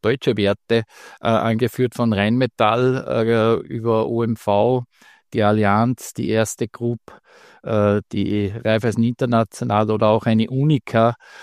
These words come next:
äh, erst im hinteren, äh, Feld oder, äh, nicht in den Top fünf, aber zumindest in den Top ten ist dann auch der erste Schweizer Wert mit Nestle zu finden.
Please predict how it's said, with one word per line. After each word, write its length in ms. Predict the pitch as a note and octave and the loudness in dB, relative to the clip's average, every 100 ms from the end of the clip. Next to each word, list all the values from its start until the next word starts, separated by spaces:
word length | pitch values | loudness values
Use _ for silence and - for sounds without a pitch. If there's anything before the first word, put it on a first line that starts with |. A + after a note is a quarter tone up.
| - | -20
äh, 380 | - A2 A2 A2 G#2+ - _ - _ - | -4 2 4 4 2 -6 _ -20 _ -2
erst 260 | A#2 - | -2 0
im 80 | B2 | 0
hinteren, 580 | A2 C3 - B2+ B2 B2 | 0 -2 0 0 2 2
äh, 300 | - A#2+ A#2 | 0 0 0
Feld 300 | - A#2+ A#2+ | 2 2 2
oder, 160 | A#2 A2+ B2 | -2 -2 -4
äh, 120 | A#2+ | -2
nicht 340 | A#2 C3 - | 0 -2 -4
in 60 | C3 | -4
den 100 | A2 | 0
Top 220 | A#2+ G#2+ | -2 -2
fünf, 260 | B2 C3 B2 | -2 -2 0
aber 300 | A2 A#2 - | 0 0 -2
zumindest 480 | A#2+ A#2+ B2 - | -4 -2 -2 -4
in 80 | A#2+ | -4
den 100 | A#2 | -4
Top 180 | - A2 - | -2 -6 -2
ten 180 | G#2 G#2+ | -4 -2
ist 160 | A#2 - | -4 -2
dann 160 | A2+ | 0
auch 80 | G#2+ | 0
der 120 | G#2+ | 2
erste 340 | G#2 A2 - A2 | 0 0 -4 -4
Schweizer 420 | F#2 F#2 G2+ A2 | 0 -2 0 2
Wert 220 | G2+ G2+ A#2 | 2 0 -2
mit 180 | G#2+ | -2
Nestle 420 | G#2 G#2 - A#2 G2 | -2 -2 0 -2 -2
zu 140 | A#2 | -6
finden. 500 | - A2 G2+ - G2 | -2 -2 -2 -4 -4